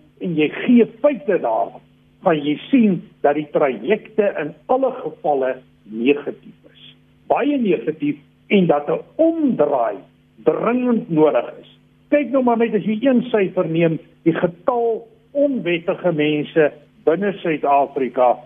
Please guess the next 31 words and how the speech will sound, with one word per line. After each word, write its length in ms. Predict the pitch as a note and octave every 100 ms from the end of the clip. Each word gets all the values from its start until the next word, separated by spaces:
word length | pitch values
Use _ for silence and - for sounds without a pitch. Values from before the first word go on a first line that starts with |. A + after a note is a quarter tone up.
| - -
op 180 | C#3
die 140 | C3+ C#3+
oomblik. 360 | D#3+ A#2 - - _ _ _
As 180 | - E3+
jy 120 | A3
nou 140 | G3+
kyk 300 | G3+ B3+ B3+
wat 200 | F3 F#3+
gebeur 520 | - E3 - D#3+ G3 G3
het 200 | F#3 F3+ - -
'n 200 | D3 G#2+
maand 420 | B2+ F3 G#3 G3
gelede 680 | - D#3+ A2+ C#3+ D3+ D3+ C#3+ - _ -
in 240 | F#3+ E3+
KwaZulu-Natal, 1200 | E3+ F3 A#2 B2 E3 F3 D3+ C3+ - G3 F3+ D#3+ - - _ _ _ -
skade 520 | - G3 F#3 E3 D#3+
in 60 | C#3+
die 160 | D#3+ -
orde 340 | F#3 F#3 E3+ E3+
van 160 | D3+ -
vyftig 460 | F#3+ D#3+ - - D#3 - A2 G#2+
biljoen. 560 | D#3+ E3 D#3 C3 A#2+ F#2 - _ _ _
As 140 | - -
jy 220 | F3+ F3 -
kyk 280 | B3+ G#3+
wat 140 | E3 E3+
die 100 | E3+
analiste 760 | F3+ E3 B2+ C#3+ G#3+ - - F3 -
sê 280 | E3 D#3 D3 - _
ten 160 | - -
opsigte 640 | A3+ A3 - G3 - -